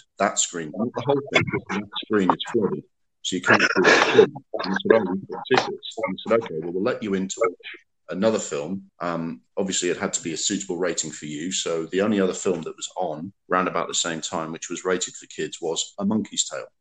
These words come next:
Now, we'd not, you'd not expressed any, any interest in going to see it. We'd gone to see something else, but it's on. It's a kids' film. It's an animated film about a monkey.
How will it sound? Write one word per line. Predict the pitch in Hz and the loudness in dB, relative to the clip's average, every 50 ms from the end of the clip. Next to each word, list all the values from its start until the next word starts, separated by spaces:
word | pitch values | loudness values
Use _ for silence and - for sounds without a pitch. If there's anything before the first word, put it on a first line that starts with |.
| _ _ - | _ _ -4
Now, | 82 85 | 0 2
we'd | 92 98 95 107 | 2 2 4 4
not, | 113 113 104 - - - 113 | 4 4 4 2 0 -2 -4
you'd | 113 107 98 | -2 -2 0
not | 104 87 - | 0 0 -2
expressed | - - - 98 95 - | -2 -4 -4 -4 -4 -2
any, | - 92 90 107 98 - 101 95 78 | -2 2 4 4 4 4 2 -2 0
any | 92 92 92 | 0 0 0
interest | 85 - - 98 - - | 0 0 0 0 0 0
in | - 90 | -4 -4
going | 82 92 90 85 | -2 -2 -2 -2
to | 80 - | -2 0
see | - - - 101 92 80 | 0 0 2 2 2 0
it. | 80 - - | -2 -4 -6
We'd | 92 87 - | -10 -10 -4
gone | - 101 98 95 | -2 -2 -2 -2
to | |
see | 95 - 98 92 | -2 -2 -2 -2
something | 90 92 87 87 | -2 -4 -4 -6
else, | 85 85 82 - - | -6 -8 -10 -10 -14
but | - - | -16 -16
it's | 76 - - - | -10 -10 -6 -4
on. | 113 113 113 113 107 - - | 0 0 0 0 0 -2 -6
It's | - - | -10 -10
a | 98 98 | -10 -10
kids' | - - 98 87 - - - | -6 -4 -2 -2 -2 -4 -2
film. | - 95 90 90 85 85 - | 0 0 0 0 -2 0 0
It's | - - - - | 0 0 0 -4
an | 101 104 | 0 2
animated | 110 110 98 90 80 69 - _ | 2 2 2 0 0 -4 -8 _
film | - 101 90 85 | -4 -4 -4 -4
about | 80 - 85 85 69 78 | -4 -4 -4 -4 -4 -4
a | |
monkey. | 90 90 87 82 - - 90 87 87 | -6 -6 -6 -8 -6 -4 -4 -4 -4